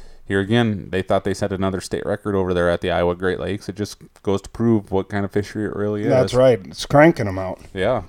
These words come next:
Speaker 2: Cranking them out. Uh, you know, a while back we talked about a tackle shortage. Matt, there is a tackle shortage.
Speaker 1: It really seems like it, 'cause every time you go online to try to buy something, it just doesn't seem like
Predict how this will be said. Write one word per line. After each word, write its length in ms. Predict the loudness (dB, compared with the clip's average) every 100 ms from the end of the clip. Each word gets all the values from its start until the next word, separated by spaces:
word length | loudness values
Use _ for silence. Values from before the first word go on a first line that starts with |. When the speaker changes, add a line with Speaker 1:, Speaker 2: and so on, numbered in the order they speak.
| -10
Speaker 2:
Cranking 760 | -6 2 2 2 -2 -2 -6 -14
them 220 | -10 -8
out. 220 | -8 -10 _ _ _ _ _ _ -4
Uh, 460 | 2 4 4 2 -2 -12 _ _ _ _ 2
you 140 | 6
know, 260 | 8 8 6
a 100 | 6
while 260 | 8 8 8
back 380 | 8 8 6
we 160 | 4 4
talked 380 | 6 6 6 4
about 360 | 4 6 6 4
a 180 | -2 -2
tackle 460 | 0 2 2 -2
shortage. 600 | -4 -2 -2 -4 -10 -12 -14 -14 -6
Matt, 360 | 2 4 4 0 -14 -20 -20 -20 _ _ _ _ -2
there 220 | 6 8
is 180 | 8 6
a 100 | 4
tackle 360 | 4 6 6 2
shortage. 500 | -2 -4 -4 -8 -12 -10
Speaker 1:
It 140 | -6
really 220 | -2 -2
seems 260 | -2 -4 0
like 180 | 0 0
it, 140 | -8
'cause 160 | -6 -4
every 160 | -4
time 240 | -4 -2 -2
you 60 | 2
go 160 | 4
online 420 | 4 2 0 -2 -4
to 40 |
try 200 | -2 0
to 80 | 0
buy 240 | 0 0
something, 500 | 0 -2 -2 -4 -6 -8 -16 -20 -20 _
it 100 | -8
just 200 | -6 -2
doesn't 240 | -2 -2 -4
seem 420 | -4 -4 -4 -6
like 160 | -8